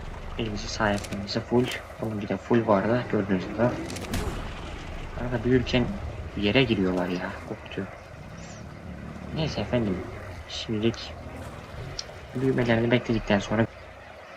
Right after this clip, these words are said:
evet efendim, ejderhalarımız neredeyse tamamen büyüdü sayılır. Açlıkları ve statları gayet iyi durumda. İkisi de tamamen büyüdüğü esnada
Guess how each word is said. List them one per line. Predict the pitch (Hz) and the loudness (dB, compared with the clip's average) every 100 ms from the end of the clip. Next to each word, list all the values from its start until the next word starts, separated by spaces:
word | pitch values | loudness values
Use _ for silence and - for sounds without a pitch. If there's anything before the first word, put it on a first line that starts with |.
| - - - - - - - - | -18 -18 -18 -18 -18 -18 -18 -4
evet | 110 101 95 98 117 - 120 | -2 0 0 2 2 2 0
efendim, | 113 131 131 104 - | 4 4 4 2 -2
ejderhalarımız | - - 113 113 104 117 117 123 - - | 0 2 4 4 4 4 4 2 2 0
neredeyse | 117 113 120 123 | 0 2 2 4
tamamen | 123 120 120 113 | 4 4 4 2
büyüdü | 113 113 113 | 4 4 2
sayılır. | - 113 107 104 113 - - - | -4 -2 0 0 0 -2 -10 -10
Açlıkları | 110 - - 139 139 139 | -6 -6 0 4 4 4
ve | 139 139 185 - - - - - - | 2 0 -2 -8 -14 -18 -18 -18 -16
statları | - - - - 120 120 127 123 123 - - | -16 -12 -10 -2 2 4 4 2 -2 -8 -6
gayet | 117 123 127 | -4 -4 0
iyi | 131 117 | 2 4
durumda. | 104 95 104 143 - - - - - - - - | 4 2 2 2 -2 -12 -14 -12 -12 -12 -10 -4
İkisi | 131 123 | -2 2
de | 123 | 2
tamamen | 131 127 113 113 120 | 4 4 4 2 4
büyüdüğü | 135 123 123 - - - | 6 8 6 6 0 -8
esnada | 131 131 - 104 107 135 | -4 -2 2 4 6 6